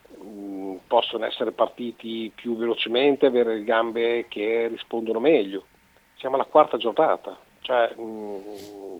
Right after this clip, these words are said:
ci saranno fino alla quindicesima, secondo me, o, sì, fino alla quindicesima ci saranno risultati altalenanti che ti aspetti, che non ti aspetti, ma questa è una Serie A comunque con,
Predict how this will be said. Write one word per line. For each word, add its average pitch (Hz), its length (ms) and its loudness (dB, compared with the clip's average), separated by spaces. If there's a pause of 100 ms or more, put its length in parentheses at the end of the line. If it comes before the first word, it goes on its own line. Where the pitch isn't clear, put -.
ci - 120 -12
saranno 143 800 4
fino 131 240 2
alla 120 100 4
quindicesima, 143 800 0
secondo 113 400 -6
me, 143 420 2
o, 104 640 0 (380)
sì, 139 140 0 (340)
fino 127 180 -6
alla 120 80 0
quindicesima 135 640 -2
ci - 100 -18
saranno 110 380 -2 (880)
risultati 123 720 8
altalenanti 123 760 2
che 104 120 -8
ti - 120 -10
aspetti, - 440 -2
che 113 140 -4
non 107 180 -6
ti - 120 -10
aspetti, 131 840 0
ma - 100 0
questa - 240 -2
è - 20 -2
una 117 80 -4
Serie 98 300 0
A 110 120 6
comunque 101 460 -8
con, 95 360 -4